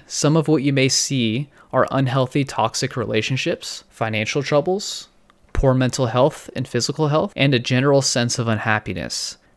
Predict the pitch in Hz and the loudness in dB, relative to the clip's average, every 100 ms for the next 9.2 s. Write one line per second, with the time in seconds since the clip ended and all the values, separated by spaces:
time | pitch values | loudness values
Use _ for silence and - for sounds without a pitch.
0 | - 143 190 165 175 139 127 135 123 120 | -4 0 2 4 2 4 2 2 0 0
1 | - 110 - 127 113 113 - 113 104 - | -2 -4 -2 2 2 0 -4 -2 0 0
2 | 117 110 104 104 107 - 95 123 - 104 | 0 0 0 2 0 0 -6 -4 -4 -4
3 | - 107 - 107 107 - 107 - 107 101 | -2 -6 -4 -2 -2 0 -4 -6 -6 -6
4 | 104 - 62 - - - 135 147 170 180 | -8 -8 -10 -10 -20 -4 2 4 4 4
5 | 170 143 135 139 127 127 - - - - | 2 2 2 2 2 0 -4 -8 -8 -2
6 | 127 117 113 110 107 110 92 - - - | 0 0 0 0 0 -4 -6 -6 -14 -12
7 | - 120 117 110 107 104 76 - 90 - | 0 0 6 4 4 -2 -4 -4 -4 -8
8 | 139 _ - 139 175 156 131 131 135 123 | -12 _ 0 4 6 4 4 4 2 -2
9 | 127 120 | 0 -2